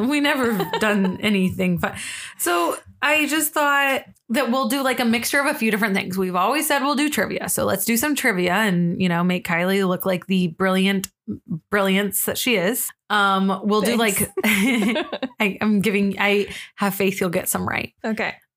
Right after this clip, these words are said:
Speaker 1: We're gonna do some news stories 'cause everybody loves a good old-fashioned news story.
Speaker 2: Mm-hmm.
Speaker 1: Um, we're gonna do some, like, recap moments and just, like, we'll talk about how the podcast journey's been going.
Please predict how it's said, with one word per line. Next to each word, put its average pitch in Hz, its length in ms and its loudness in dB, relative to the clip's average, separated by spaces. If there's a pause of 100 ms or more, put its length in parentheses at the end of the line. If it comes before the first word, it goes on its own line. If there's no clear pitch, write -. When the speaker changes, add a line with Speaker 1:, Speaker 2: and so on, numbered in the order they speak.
(100)
Speaker 1:
We're 214 140 0
gonna 247 180 2
do 269 160 2
some 302 160 -2
news 208 240 2
stories 185 500 0
'cause 190 340 0
everybody 202 360 0
loves 170 180 0
a 175 40 0
good 170 160 -2
old-fashioned 170 580 -2
news 170 160 0
story. 208 320 -2 (380)
Speaker 2:
Mm-hmm. 208 320 -4 (1040)
Speaker 1:
Um, 190 600 2
we're 190 180 2
gonna 208 200 2
do 202 180 2
some, 190 280 2
like, 170 460 -2 (580)
recap 196 520 0
moments 208 600 0
and 202 460 0
just, 208 260 -2
like, 208 300 2
we'll 196 140 0
talk 185 320 0
about 214 440 0
how 208 120 2
the 208 80 -4
podcast 214 440 0
journey's 233 300 2
been 247 140 0
going. 247 400 0